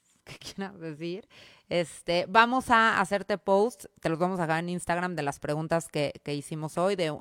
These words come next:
acuérdate que finalmente el tema del miedo es una invitación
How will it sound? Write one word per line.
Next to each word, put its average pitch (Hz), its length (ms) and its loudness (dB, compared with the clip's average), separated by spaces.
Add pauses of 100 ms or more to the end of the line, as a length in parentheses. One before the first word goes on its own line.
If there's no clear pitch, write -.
(360)
acuérdate 226 420 6
que 180 100 -4
finalmente 185 680 0
el 165 140 -4
tema 190 260 0
del 165 180 0
miedo 180 340 0
es - 180 -10
una 180 120 -8
invitación 180 800 -2